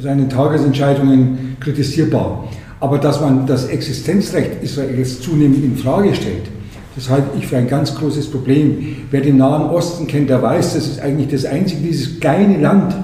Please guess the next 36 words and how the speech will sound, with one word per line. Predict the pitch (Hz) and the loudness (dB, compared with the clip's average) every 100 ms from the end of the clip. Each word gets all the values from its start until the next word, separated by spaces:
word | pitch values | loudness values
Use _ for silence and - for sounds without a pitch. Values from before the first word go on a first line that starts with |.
| - - - - - | -10 -14 -16 -18 -8
ist | 160 | -2
eigentlich | 156 - 151 | 0 0 0
das | 135 | 0
einzige | 147 180 170 170 - | 0 0 -2 -4 -6
echte | 170 - - | -4 -4 -4
demokratische | 165 151 127 139 160 135 127 | -2 -2 0 0 0 0 0
Land, | 160 202 | 2 2
das | 165 - | 0 0
da | |
eben | 147 120 107 | -2 -2 -2
noch | - | -4
besteht. | - 117 - 98 104 - - - - - | -6 -6 -4 -6 -6 -12 -16 -18 -18 -6
Und, | 151 - | -6 -4
und, | 165 156 | -6 -6
und | - 147 - | -6 -6 -2
darauf, | 147 180 151 147 151 | 0 2 0 -2 -2
äh, | 165 - | -4 -4
einzuhacken | 170 196 160 123 - 131 | 0 0 2 0 -2 -2
und, | 127 147 - | 0 -2 -4
und | 143 - - | -6 -8 -12
ständig | - 190 202 190 | -4 2 2 2
auch | 147 131 | -4 -4
gegen | 139 127 | -2 -2
Israel | 233 226 175 120 | -2 0 -2 -2
zu | 139 | -4
schießen, | - 117 - - - - - - | -8 -8 -10 -14 -16 -18 -20 -8
das | 147 131 | -6 0
halte | 139 143 - | 0 0 -4
ich | - | -6
auch | 135 156 - | -4 -4 -4
für | 170 - | -2 0
ein, | 139 135 139 - - | 2 2 0 -6 -6
eine | 147 131 | -2 -2
gefährliche, | 127 139 147 151 147 143 151 | -2 -2 0 0 0 0 0
äh, | - 131 127 - - - | -2 -2 -2 -2 -6 -8
Problematik, | 143 120 110 110 - 190 | -4 -2 -2 -2 -2 -4